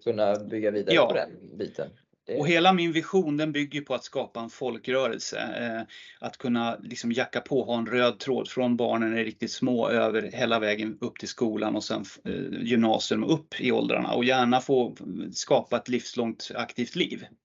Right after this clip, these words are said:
Speaker 2: Det är väl det
Speaker 1: Ja.
Speaker 2: som är visionen.
Speaker 1: Ja, just det, precis, precis. Men, men hur blir det så här? Jag tänker då liksom, eh, går barnen hos er
Speaker 2: Mm.
Speaker 1: här tills de är
Speaker 2: Mm.
Speaker 1: sex år.
Speaker 2: Ja.
Speaker 1: Eh, får testa på, ja, de rör sig, får testa på idrotter.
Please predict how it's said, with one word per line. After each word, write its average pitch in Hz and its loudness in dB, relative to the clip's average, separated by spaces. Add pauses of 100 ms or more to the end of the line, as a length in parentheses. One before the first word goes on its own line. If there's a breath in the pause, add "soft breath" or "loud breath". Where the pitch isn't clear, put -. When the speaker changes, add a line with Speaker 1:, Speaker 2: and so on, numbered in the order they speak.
(140)
Speaker 2:
Det 135 -4
är 131 2
väl 120 0
det 123 0
Speaker 1:
Ja. 120 2
Speaker 2:
som 117 6
är 117 4
visionen. 123 -2 (500)
Speaker 1:
Ja, 113 6
just 127 2
det, 101 -6
precis, 113 -2
precis. 117 -2 (560 soft breath)
Men, 196 6
men 226 8
hur 247 10
blir 240 4
det 208 8
så 208 4
här? 196 8
Jag 170 6
tänker 196 -2
då 185 2
liksom, 190 -4
eh, 131 -2
går 151 6 (100)
barnen 123 2
hos 120 -6
er 170 6
Speaker 2:
Mm. - 4 (100)
Speaker 1:
här 185 6 (100)
tills - -12
de 135 -2
är 120 2
Speaker 2:
Mm. 180 6
Speaker 1:
sex 120 -6
år. 151 6 (180 soft breath)
Speaker 2:
Ja. 127 6
Speaker 1:
Eh, 110 2
får 139 -8
testa 139 0
på, 123 0
ja, 117 4
de 127 0
rör 127 4
sig, 139 0
får 139 -16
testa 123 -2
på 120 0
idrotter. 120 2